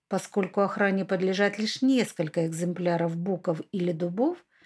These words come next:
возводятся монументы иного рода. Издали это выглядит как солдатское кладбище, но на самом деле речь идёт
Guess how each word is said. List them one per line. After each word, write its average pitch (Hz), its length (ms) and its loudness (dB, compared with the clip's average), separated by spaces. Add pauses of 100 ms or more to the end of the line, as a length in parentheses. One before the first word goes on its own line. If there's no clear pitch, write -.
(280)
возводятся 240 720 0
монументы 240 680 4
иного 175 400 0
рода. 147 400 -6 (720)
Издали 170 600 0 (280)
это 208 200 0
выглядит 269 500 0
как 220 260 -4
солдатское 214 680 0
кладбище, 165 760 -6 (360)
но 190 420 2
на 185 180 0
самом 175 460 2
деле 214 360 2
речь 220 340 -2
идёт 165 420 -4